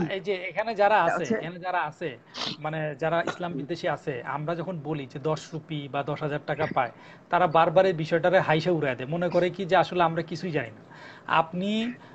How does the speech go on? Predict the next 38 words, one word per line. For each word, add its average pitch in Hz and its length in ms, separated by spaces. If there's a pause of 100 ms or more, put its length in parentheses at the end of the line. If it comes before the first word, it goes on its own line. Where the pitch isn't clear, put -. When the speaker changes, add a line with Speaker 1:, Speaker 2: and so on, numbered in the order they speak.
(260)
Speaker 1:
এইভাবে 175 480
সিস্টেম 196 520
Speaker 2:
<laughs> 180 80
Speaker 1:
কইরা 202 260
দশ 180 200
হাজার 185 200
টাকা 202 180
কামাইতেছেন, 160 600 (140)
তাহলে 170 180
আপনার 180 260
একটা 190 180
শত্রু 202 340
আছে 175 180
না? 185 160 (420)
ওই 226 160
শত্রুরাই 233 500
তো 254 100
আমাদেরকে 220 440
Speaker 2:
অবশ্যই, - 20
অবশ্যই। 180 100
Speaker 1:
রেগুলার, 185 440
রেগুলার 202 420
আমাদেরকে 175 460
মেসেজ 160 320
টেসেজ - 320
কইরা, 156 220 (360)
আহ, 156 180
সবকিছু 185 440
জানায়। 143 340
ওদের 190 300
সব 269 300
everything 262 540
তথ্য 247 280
ওদের 269 400
বন্ধু 220 380
বান্ধবরাই 269 440
ফাঁস 196 220
করে। 123 180